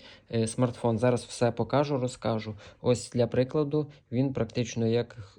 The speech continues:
Redmi дев'ять C, дев'ять А, Note сім, п-, великий по розі-, по об'єму. Е, по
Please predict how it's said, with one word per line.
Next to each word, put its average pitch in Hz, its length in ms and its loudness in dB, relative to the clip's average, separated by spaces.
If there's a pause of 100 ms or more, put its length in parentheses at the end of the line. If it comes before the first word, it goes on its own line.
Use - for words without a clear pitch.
Redmi 113 360 4
дев'ять 113 340 4
C, 170 220 2
дев'ять 113 420 0
А, 139 240 2 (280)
Note 123 260 2
сім, 143 480 -2 (300)
п-, - 120 -16
великий 120 480 2
по 107 280 0 (160)
розі-, 110 380 -2 (200)
по 123 120 6
об'єму. 110 680 2 (420)
Е, 113 280 2 (160)
по 147 280 2